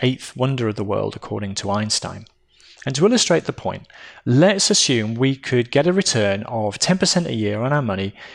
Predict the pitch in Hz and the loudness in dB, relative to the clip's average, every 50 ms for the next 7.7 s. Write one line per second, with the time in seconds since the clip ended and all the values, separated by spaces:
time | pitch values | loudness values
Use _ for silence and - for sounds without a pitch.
0 | - - - - - - 95 95 110 180 202 - - - - - - - - - | -12 -6 -2 0 0 0 0 2 2 0 0 0 -6 -12 -14 -16 -20 -12 -4 0
1 | 151 151 - - - 180 180 170 160 190 214 226 202 - - 104 104 - - 120 | 0 0 0 2 2 4 4 4 4 4 4 4 4 2 2 0 0 0 0 0
2 | 120 143 156 160 - - - 190 165 - - - 101 98 95 98 - 107 98 - | 0 0 -2 -4 -4 -2 0 0 0 0 -2 -2 -2 -2 -2 -2 -2 -4 -4 -2
3 | - - - - - - 110 101 - - - 92 92 92 110 123 117 101 92 - | -4 -4 -4 -4 -4 -4 -2 -2 -2 0 -2 -2 -2 0 0 0 0 0 -4 -10
4 | - _ _ _ _ - - - - - - - 143 156 - 196 220 214 151 135 | -12 _ _ _ _ -20 -20 -20 -20 -16 -6 -2 -2 2 4 4 4 4 2 0
5 | 117 101 101 101 123 151 160 - - 147 131 - - 120 120 139 151 147 - - | -2 0 2 2 2 2 2 2 0 0 0 0 0 0 2 2 2 2 0 -2
6 | - - - 110 104 101 101 - 104 98 98 - - 113 113 107 - - 104 - | -2 -2 0 0 0 0 0 0 0 0 0 0 0 0 0 0 0 -6 -8 -4
7 | - 113 104 - - - 92 98 98 98 107 113 - | -4 -4 -4 -4 -6 -8 -6 -6 -4 -2 -2 -4 -4